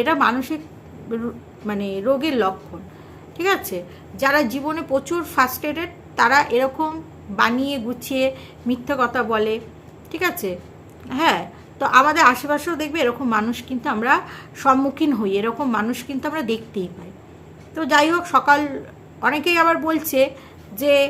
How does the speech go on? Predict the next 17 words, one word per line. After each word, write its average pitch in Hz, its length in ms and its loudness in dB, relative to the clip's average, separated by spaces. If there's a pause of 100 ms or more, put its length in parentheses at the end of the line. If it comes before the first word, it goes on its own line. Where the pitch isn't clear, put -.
(400)
উম, 254 260 -2 (100)
টুকলি 349 260 0
কি 359 140 -2
রান্না 311 280 6
করে 320 200 4
তো 320 120 -4
দেখতেই 269 480 -2
পাই, 190 220 -2
তা 269 120 -4
তোমার 320 300 0
কাছে 311 220 -2
শোনার 247 380 -4
কি 185 140 -6
আছে? 175 320 -12 (600)
দেখো, 277 300 0 (380)
একটা 339 300 -4
ব্লগ 254 260 2